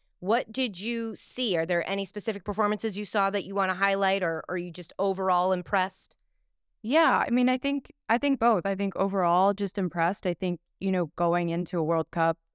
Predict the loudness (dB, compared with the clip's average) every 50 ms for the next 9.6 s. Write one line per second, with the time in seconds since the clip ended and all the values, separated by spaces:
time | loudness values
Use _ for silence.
0 | _ -6 -4 -2 -2 -2 -2 -2 -2 -2 -4 -4 -4 -4 -4 -4 -2 -2 -2 0
1 | 0 0 -2 -2 -2 -2 -2 -2 -2 -2 -2 -4 -2 0 0 0 0 0 0 0
2 | 0 0 0 0 0 0 -2 -2 -4 _ _ -6 -4 -4 -4 -4 -6 -8 -10 _
3 | _ _ _ _ _ _ _ -6 -4 2 4 6 6 6 4 2 0 -2 -8 -4
4 | -2 -2 0 2 2 0 0 -2 -4 -2 0 0 0 -2 -2 -4 -6 _ _ _
5 | _ _ _ _ -4 -2 -2 0 0 -2 -2 -4 -2 0 0 0 0 0 -2 0
6 | 0 0 0 0 0 0 -2 -2 -2 -4 -4 -2 -2 -2 -2 -2 -2 -2 -2 -4
7 | -4 -4 -4 -4 -2 -2 -2 0 0 0 2 2 2 4 2 2 0 -4 -10 -14
8 | -14 -16 -18 _ -2 -2 -2 -2 -2 -16 -16 -16 -18 -20 -18 _ 0 2 2 2
9 | 0 -2 0 2 2 4 4 4 2 2 0 -2